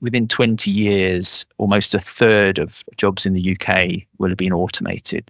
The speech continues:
through technology like this. So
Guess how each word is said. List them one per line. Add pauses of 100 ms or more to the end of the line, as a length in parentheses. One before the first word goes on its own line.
(100)
through
technology
like
this. (340)
So